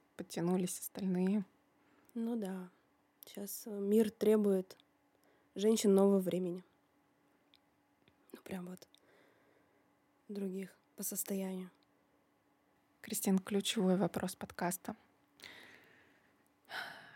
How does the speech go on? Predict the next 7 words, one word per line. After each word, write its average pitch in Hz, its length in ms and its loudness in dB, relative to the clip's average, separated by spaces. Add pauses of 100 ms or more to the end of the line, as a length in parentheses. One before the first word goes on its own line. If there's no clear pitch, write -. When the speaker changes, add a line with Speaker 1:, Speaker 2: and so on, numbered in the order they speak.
(380)
Speaker 1:
Вот 208 480 0 (960)
ты 202 140 2
бы 180 120 4
повторила 240 680 4 (480)
весь 190 380 0
этот - 280 -16
путь? - 320 -14